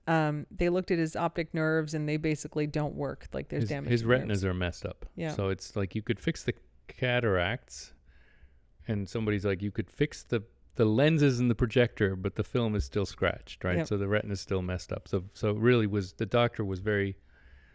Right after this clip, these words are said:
Speaker 2: definitive. You know, she didn't suggest any treatment or anything like that. She just basically said, "Look, there's, there's nothing we can do. He's gonna,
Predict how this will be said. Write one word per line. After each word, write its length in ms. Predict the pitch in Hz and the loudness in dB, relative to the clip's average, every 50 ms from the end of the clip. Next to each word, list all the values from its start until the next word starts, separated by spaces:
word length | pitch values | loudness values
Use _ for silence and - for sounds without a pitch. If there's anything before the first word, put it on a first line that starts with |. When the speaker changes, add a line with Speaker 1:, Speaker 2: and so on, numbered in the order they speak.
| - _ - - - | -20 _ -20 -12 -4
Speaker 2:
definitive. 840 | - 107 - - 147 143 139 123 110 104 98 92 92 95 95 - - 202 - - - _ - _ - | -4 -2 4 6 6 6 6 4 4 4 2 2 0 -2 -6 -10 -16 -20 -20 -20 -20 _ -20 _ -8
You 100 | 131 117 | -4 -2
know, 160 | 101 92 90 | -2 -2 -2
she 160 | - - 113 | -4 -4 -4
didn't 180 | 104 113 110 104 | -2 -2 -2 -2
suggest 380 | - 117 110 120 113 104 - | -2 -2 2 2 2 2 2
any 180 | 120 120 117 113 | 2 2 2 2
treatment 560 | 107 - - 139 131 110 - 123 117 117 110 | 2 4 2 2 2 2 0 0 0 0 2
or 80 | 113 113 | 2 2
anything 180 | 110 107 110 | 4 2 2
like 120 | 107 110 101 | 0 0 0
that. 220 | - 107 104 - | 0 0 0 -2
She 100 | - 110 | -2 -6
just 160 | 107 - - | -6 -6 -2
basically 380 | - 110 107 95 107 - - 98 | 0 0 2 2 0 -4 -4 -4
said, 220 | - - 98 92 | -2 -2 -2 -2
"Look, 160 | 95 92 90 - | -2 -2 -4 -2
there's, 280 | - 95 92 - - - - - - - - - - - - - - - - - - - - - - - - - - | -2 -2 -2 -2 -4 -6 -12 -20 -20 -20 -20 -20 -20 -20 -20 -20 -20 -20 -20 -20 -20 -20 -20 -20 -20 -20 -14 -4 2
there's 180 | 110 107 101 | 2 2 4
nothing 300 | 113 120 120 - 135 113 | 6 4 4 4 4 2
we 120 | 110 107 104 | 2 2 0
can 120 | - 92 | 0 -2
do. 160 | 95 98 92 | 0 0 0
He's 180 | 92 92 90 - | 0 0 -2 -2
gonna, 300 | - 92 90 90 90 90 | -4 -4 -2 -2 -4 -6